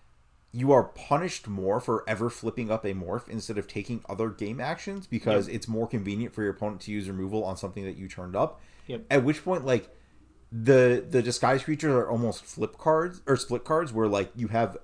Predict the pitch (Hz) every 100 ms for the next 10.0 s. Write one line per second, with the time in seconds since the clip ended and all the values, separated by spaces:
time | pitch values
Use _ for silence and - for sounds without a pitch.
0 | - 110 110 101 123 - 131 131 139 147
1 | 131 131 139 - 117 110 107 98 95 101
2 | 92 - 90 - 135 110 123 - 156 156
3 | - - - - 117 147 139 120 117 127
4 | 139 120 127 120 113 - 127 135 120 113
5 | 113 101 101 104 101 104 92 104 110 85
6 | 92 92 - - - - 104 113 123 131
7 | 123 110 - 101 110 120 123 - - -
8 | 117 110 110 117 - 110 - 117 107 -
9 | 98 127 143 180 _ _ - 127 139 143